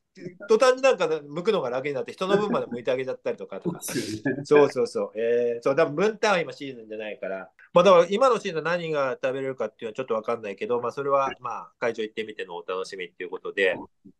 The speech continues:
Speaker 1: なんかチケットとかってどうな、どんな感じになってるんですかね？
Speaker 2: チケットは今、
Speaker 1: はい。
Speaker 2: うん、フェーズツーに入ってて、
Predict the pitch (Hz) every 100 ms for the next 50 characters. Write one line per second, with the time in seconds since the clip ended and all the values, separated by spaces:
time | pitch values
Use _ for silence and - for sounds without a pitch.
0 | _ _ _ - 214 170 - 254 320 330
1 | - 120 113 117 104 135 147 156 160 156
2 | 160 208 185 175 180 - - - 226 -
3 | 247 233 240 240 135 110 - _ 131 131
4 | 127 123 120 117 _ - - _ _ _
5 | 175 170 185 190 196 180 214 202 147 107
6 | 110 120 107 - - - 185 180 131 -